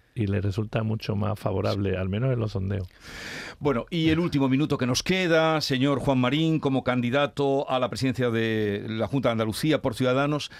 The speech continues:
Speaker 2: aproveche usted para lo que quiera decirle a los andaluces que nos escuchan.
Speaker 1: Bueno, yo sencillamente que el domingo, pues cuando vayan a votar, que vayan primero, porque es su obligación,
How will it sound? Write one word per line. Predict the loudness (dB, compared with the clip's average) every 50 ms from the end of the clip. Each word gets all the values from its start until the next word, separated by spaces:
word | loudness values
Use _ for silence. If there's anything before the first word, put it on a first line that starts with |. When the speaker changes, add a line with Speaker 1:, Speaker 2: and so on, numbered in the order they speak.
| -20 -6 -4
Speaker 2:
aproveche | -2 -2 0 0 -2 -2 0 -2
usted | -2 -2 -2 -2 -2
para | -2 -2 -2 0 -2 -2 -2
lo | -4 -4 -4 -4
que | -4 -4
quiera | -2 -2 -2
decirle | -2 -4 -4 -6 -6 -4 -4 -4 -4 -4 -4
a | -4 -6
los | -4 -4 -2
andaluces | -2 0 0 -2 -2 -4 -4
que | -4
nos | -4 -4 -4
escuchan. | -6 -8 -8 -10 -10 -10 -10 -6 -4
Speaker 1:
Bueno, | -2 -2 0 0 0
yo | 0 0 0
sencillamente | 0 -2 0 0 0 0 0 0 0 -2 -2 -2
que | -2 -2 -2 -2
el | -2 -2 -2
domingo, | -2 -2 -2 -2 -2 -2 -2 -2 -2 -2 -2 -4 -4 -6 -10 -10 -10
pues | -10 -12 -10
cuando | -8 -6 -4 -2 -2 -2
vayan | -2 -2 -2 -2 -2 -2 -2 -2
a | -2 -2
votar, | -2 -4 -4 -2 -2 -2 -2 -4 -6 -6
que | -4 -2
vayan | -2 0 -2 -2 -4 -4
primero, | -6 -4 -4 -4 -4 -6 -8 -12 -14 -14 -16 -16 -18 _ _ _ _ _ _ _ -20 -20 -20 -20 -20 -14 -8
porque | -8 -8 -6 -4 -4 -4 -4 -4 -4 -4 -4
es | -6 -4
su | -4 -4 -2 -2 -2 -2 -4 -4 -6 -10 _ -8
obligación, | -6 -6 -4 -4 -6 -6 -4 -4 -4 -4 -6